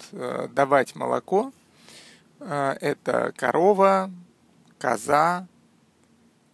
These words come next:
ам, лошадь. Кто у нас ещё даёт молоко? А, ну, и овца. А,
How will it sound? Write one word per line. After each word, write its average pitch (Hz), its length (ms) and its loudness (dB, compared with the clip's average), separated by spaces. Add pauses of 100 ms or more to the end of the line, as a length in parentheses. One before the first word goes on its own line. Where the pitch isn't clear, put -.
(140)
ам, 123 1000 -6 (440)
лошадь. 131 720 0 (2500)
Кто - 160 -12
у 123 60 -8
нас 107 180 -12
ещё - 240 -8
даёт 117 320 -8
молоко? 123 500 -12 (2500)
А, 123 160 2
ну, 139 260 -6 (300)
и 185 200 2 (140)
овца. - 560 -2 (1300)
А, 127 500 -8